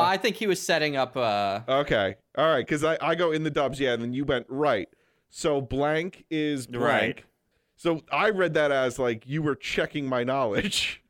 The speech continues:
Speaker 2: <laughs> to see if that's where I was. And if I wasn't there, then you did just spoil.
Speaker 3: No, no, no. I was kind of, like, in
Speaker 1: No,
Speaker 3: my
Speaker 1: be-
Speaker 3: brain, like,
Speaker 1: Yeah.
Speaker 3: "We're,
Speaker 2: All
Speaker 3: we're
Speaker 2: right.
Speaker 3: heading to this, but what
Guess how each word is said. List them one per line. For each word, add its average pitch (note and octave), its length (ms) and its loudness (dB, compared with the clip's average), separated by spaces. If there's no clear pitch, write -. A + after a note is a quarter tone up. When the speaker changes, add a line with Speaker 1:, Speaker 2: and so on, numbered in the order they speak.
Speaker 2:
<laughs> - 280 -20
to D3 100 -8
see D3+ 240 -4
if C#3 140 -2
that's D3+ 220 -2
where C#3 100 0
I B2+ 120 2
was. B2+ 320 -2
And D#3 140 0
if D#3+ 100 -2
I E3 100 4
wasn't F#3+ 540 -2
there, G#2 480 0
then C#3+ 180 -2
you C3 120 -2
did D3+ 220 -4
just A2 180 -4
spoil. B2+ 260 -4
Speaker 3:
No, E3 220 2
no, C#3 120 0
no. A#2 160 0
I G#2 220 2
was C#3 160 -2
kind E3 300 0
of, D#3 100 -6
like, C#3 300 -2
in C#3 180 0
Speaker 1:
No, G#3 100 4
Speaker 3:
my G#3 160 6
Speaker 1:
be- F#3 120 -4
Speaker 3:
brain, A#2 340 0
like, A2 360 -2
Speaker 1:
Yeah. E3 400 2
Speaker 3:
"We're, D#3 220 2
Speaker 2:
All B2 160 -2
Speaker 3:
we're D3+ 180 4
Speaker 2:
right. - 80 0
Speaker 3:
heading F#3 280 0
to F3+ 140 -6
this, C3+ 360 -4
but A#2+ 320 -6
what B2+ 340 -2